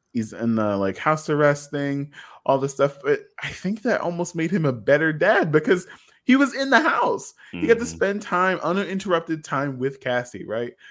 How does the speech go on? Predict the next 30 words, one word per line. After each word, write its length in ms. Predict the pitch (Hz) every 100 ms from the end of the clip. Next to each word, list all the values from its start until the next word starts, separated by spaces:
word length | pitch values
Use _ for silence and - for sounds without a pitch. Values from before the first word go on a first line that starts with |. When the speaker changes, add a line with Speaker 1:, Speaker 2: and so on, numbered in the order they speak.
| - _
Speaker 1:
But 80 | 123
what 120 | 131
happens 300 | 135 127 123
to 100 | 123
Cassie? 560 | - 147 143 139 117 95
She's 420 | - 113 110 - _ _ _ _
gone 520 | 127 127 127 110 85 92
for 100 | _ 117
the 60 |
rest 220 | 104 - 113
of 40 |
the 60 | 98
movie. 380 | 113 - 55 - _ _ _ _ _ _ _ _ 120
And 460 | 120 107 101 98 - _ _ 127
when 240 | 123 120
there's 240 | 117 107
time 440 | - - 139 131 127
to 120 | 147
develop 600 | 123 113 139 - - - _ _ _ _ _
Hank 360 | - 123 117
and 120 | 127 113
Hope's 420 | - 110 - -
relationship 840 | 101 92 151 185 - 95 85 - _ _ _ - -
and 140 | 120
their 80 | 117
relationship 480 | 107 107 - 110 101
to 80 | 104
their 100 | 95
lost 360 | 95 92 -
mother, 560 | 95 139 151 85 80